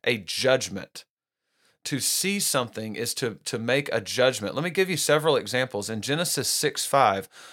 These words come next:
the Lord saw that the wickedness of man, this is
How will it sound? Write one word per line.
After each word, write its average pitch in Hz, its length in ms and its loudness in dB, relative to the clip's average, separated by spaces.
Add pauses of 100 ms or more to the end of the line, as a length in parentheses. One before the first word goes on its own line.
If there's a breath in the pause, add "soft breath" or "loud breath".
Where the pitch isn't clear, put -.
(120)
the 139 100 6
Lord 170 380 2
saw 127 640 4
that 131 240 2
the 117 80 0
wickedness 180 680 -2
of 123 160 -4
man, 123 220 0
this 156 180 2
is 139 160 -2